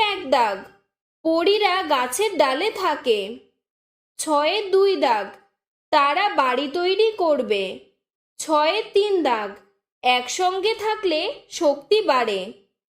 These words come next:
সাত নম্বর, এলোমেলো বর্ণগুলিকে সাজিয়ে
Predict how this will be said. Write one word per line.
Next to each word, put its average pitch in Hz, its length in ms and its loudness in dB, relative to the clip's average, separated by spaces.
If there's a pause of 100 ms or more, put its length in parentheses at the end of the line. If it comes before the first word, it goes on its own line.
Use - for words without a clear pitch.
(720)
সাত 392 320 -2 (140)
নম্বর, 233 440 0 (520)
এলোমেলো 415 600 2 (140)
বর্ণগুলিকে 302 840 2 (420)
সাজিয়ে 302 500 -2